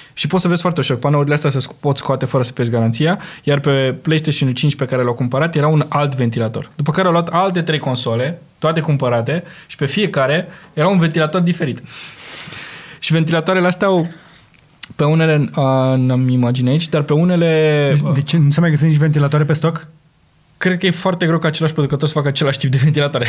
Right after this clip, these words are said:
Speaker 1: <laughs> și au recurs la o soluție similară. Unele au mai puține pale, altele au alt unghi la pale. Merg toate la fel, uh, răcirea este aproape la fel, doar că, uh, în anumite
Speaker 2: Zgomotul
Speaker 1: situații
Speaker 2: pe care îl fac este diferit.
Speaker 1: oricum e mai bine decât la PlayStation patru Pro.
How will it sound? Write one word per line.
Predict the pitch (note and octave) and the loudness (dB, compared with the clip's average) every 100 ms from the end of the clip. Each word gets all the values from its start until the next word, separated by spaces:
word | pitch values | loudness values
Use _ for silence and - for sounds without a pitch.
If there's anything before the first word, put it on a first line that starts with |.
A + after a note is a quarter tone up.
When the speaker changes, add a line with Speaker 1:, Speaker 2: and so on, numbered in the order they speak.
| - | 0
Speaker 1:
<laughs> | E3 | 0
și | E3 | 2
au | D#3 | 2
recurs | E3 E3+ F3+ | 2 2 2
la | E3 | 2
o | |
soluție | E3+ F3 E3 D#3+ | 2 2 2 0
similară. | - D#3+ C#3+ C#3 A#2 | 0 2 2 0 0
Unele | D#3 D3+ | 2 2
au | D3 | 2
mai | C#3 | 0
puține | C3 D3 D3 B2 | -2 -2 0 0
pale, | A#2 F3 D3 | 0 0 2
altele | C#3+ D3 C#3 | 0 0 0
au | C3 C#3+ | 2 0
alt | C#3 | 0
unghi | C#3 B2+ | 0 0
la | B2 | 0
pale. | C3+ D#3+ D#3 D3+ - - | 0 2 2 -2 -8 -6
Merg | - D#3+ F3+ | 2 2 2
toate | F#3+ F#3 | 0 0
la | E3 | 0
fel, | D3 D#3+ E3 E3+ E3+ | 0 0 0 0 -2
uh, | C#3+ C#3 E3 G2 D3 | -2 -2 -6 -4 0
răcirea | C#3 C#3 F3+ E3 | 0 0 0 2
este | C#3 C3+ C3+ C3 | 0 0 0 0
aproape | - B2 D3+ D#3 C#3 | -2 -2 0 0 0
la | B2 | 0
fel, | A2+ F3+ F3 | -2 0 0
doar | E3+ | 0
că, | E3+ D3+ D3 | 0 -2 -2
uh, | C#3+ C3+ B2+ B2+ | -2 0 0 0
în | C3+ C#3+ | 0 0
anumite | C3 C#3 D#3 | 2 0 0
Speaker 2:
Zgomotul | B2 F#3+ F3 | 2 2 2
Speaker 1:
situații | D#3 D#3 | 2 2
Speaker 2:
pe | D#3 | 2
care | D3 | 0
îl | D3 | 0
fac | D#3 | 0
este | D3+ C#3+ | 0 2
diferit. | C#3+ E3 D#3 - - | 2 2 0 -2 0
Speaker 1:
oricum | E3 F3 F#3 G#3 | 2 4 2 2
e | F#3 | 2
mai | D#3+ D#3 | 4 2
bine | C#3 E3 D3 | 4 4 2
decât | C#3 D3 | 0 0
la | C3 | -2
PlayStation | C#3 B2+ B2 C3+ | 0 0 0 -2
patru | B2+ B2 B2 | 0 -2 -2
Pro. | B2 A#2+ | -2 -2